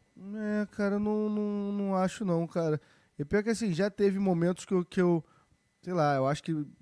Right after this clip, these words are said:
pedi a demonstração de afeto e carinho da torcida. É, hoje não acho que seja a tônica não, cara.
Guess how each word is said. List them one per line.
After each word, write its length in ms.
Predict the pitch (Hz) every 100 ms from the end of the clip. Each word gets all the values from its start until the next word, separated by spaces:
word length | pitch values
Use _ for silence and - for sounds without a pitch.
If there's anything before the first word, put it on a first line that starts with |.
| 151 151 - - -
pedi 480 | 170 147 127 175 202
a 80 |
demonstração 720 | 185 180 180 170 175 160 170
de 140 | 175 170 170
afeto 520 | 165 - 156 160 175
e 20 |
carinho 340 | - 156 147
da 120 | 156 156
torcida. 640 | 170 151 - 147 123 120 _ _ _ _ _
É, 140 | 135 139
hoje 300 | 156 180 190
não 220 | 208 196
acho 240 | 185 -
que 80 | -
seja 480 | 175 - 175 165 180 175 165 156 151 160
a 80 |
tônica 480 | 160 - 156 160 175
não, 180 | 151 139
cara. 280 | 131 110